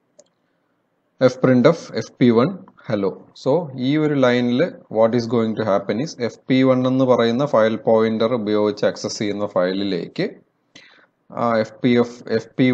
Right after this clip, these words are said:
വൺ പോയിന്റ് ചെയ്യുന്ന അഡ്രസ്സിലേക്ക് hello എന്ന് പറയുന്ന വേർഡ് സ്റ്റോർ ചെയ്യപ്പെടും. Then example two-ൽ എഫ് പി, എഫ് പ്രിന്റ് എഫ്, എഫ് പി വൺ percentages name.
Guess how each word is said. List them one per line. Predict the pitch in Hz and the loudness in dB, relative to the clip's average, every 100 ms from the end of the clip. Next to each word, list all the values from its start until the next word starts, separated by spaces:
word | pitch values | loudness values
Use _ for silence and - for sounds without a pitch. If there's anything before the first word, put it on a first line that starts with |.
| 120 | 2
വൺ | 131 - - - | 0 -4 -8 0
പോയിന്റ് | 107 113 117 | 2 2 0
ചെയ്യുന്ന | 117 117 101 | 0 0 -2
അഡ്രസ്സിലേക്ക് | 92 107 - 104 90 85 170 - | -2 -4 -2 -4 -4 -6 -8 -4
hello | 117 113 123 123 | -2 2 2 2
എന്ന് | 120 | 0
പറയുന്ന | 101 90 92 165 208 _ _ _ _ _ _ _ _ _ 98 | 0 -2 -4 -6 -8 _ _ _ _ _ _ _ _ _ -8
വേർഡ് | 95 92 110 233 - | -4 -2 -2 -6 -10
സ്റ്റോർ | - 95 - - | -6 -6 -6 -12
ചെയ്യപ്പെടും. | - 95 - - _ _ _ _ _ _ _ _ _ _ _ _ - | -16 -14 -18 -20 _ _ _ _ _ _ _ _ _ _ _ _ -4
Then | 127 185 196 _ _ _ _ _ _ - | -2 -2 -8 _ _ _ _ _ _ -12
example | 113 123 123 127 113 | -2 0 2 2 0
two-ൽ | 123 120 143 156 | 0 0 2 0
എഫ് | 131 - | -2 -4
പി, | 123 120 113 | -4 -2 -4
എഫ് | 117 - | -6 -6
പ്രിന്റ് | 127 117 156 | -4 0 0
എഫ്, | 175 - 104 | -2 -10 -14
എഫ് | - - | -10 -2
പി | 123 117 | 2 2
വൺ | 147 - _ 107 | 0 -6 _ -2
percentages | 104 123 113 107 143 185 - - 98 | 0 0 -2 -2 -2 -6 -12 -14 -12
name. | 87 | -12